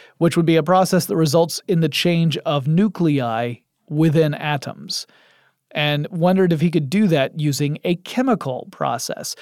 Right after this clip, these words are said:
Chemical processes are reactions between atoms and molecules. So he's saying, "I wonder if I could take a chemical reaction,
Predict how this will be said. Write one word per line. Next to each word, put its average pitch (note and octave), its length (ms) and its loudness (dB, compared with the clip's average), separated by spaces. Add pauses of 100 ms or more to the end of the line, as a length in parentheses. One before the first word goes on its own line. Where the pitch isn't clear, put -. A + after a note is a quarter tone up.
(280)
Chemical C#4 380 0
processes D3+ 840 0 (240)
are E3 100 4
reactions E3+ 640 2
between D3+ 440 -2
atoms D3 500 -2
and D#3 180 -2
molecules. G3+ 840 0 (580)
So F3+ 340 4
he's G3+ 260 0
saying, E3 440 2
"I - 60 -4
wonder A#3+ 400 2
if G3 140 0
I F3+ 100 4
could E3+ 160 0
take E3 340 2
a D3 120 -4
chemical F#3+ 440 0
reaction, D3 640 0